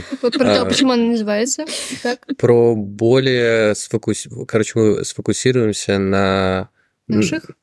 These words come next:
Speaker 2: на наших ценностях, да, как мы работаем и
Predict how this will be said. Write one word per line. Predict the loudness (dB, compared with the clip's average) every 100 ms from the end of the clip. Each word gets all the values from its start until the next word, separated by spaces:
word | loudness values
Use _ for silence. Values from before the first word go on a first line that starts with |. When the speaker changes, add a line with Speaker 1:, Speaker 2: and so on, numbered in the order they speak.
| _ -12 -8 0
Speaker 2:
на | 2 2
наших | 2 2 0 -4
ценностях, | -2 -2 0 0 0 -2 -2 -2 -6
да, | -2 0 0
как | -2 -2
мы | 0
работаем | 0 2 0 2 0 0 -4 -10 _ _ _ _ _ -16
и | -4 0 2 2 2 0 0 2 2 2 2 -2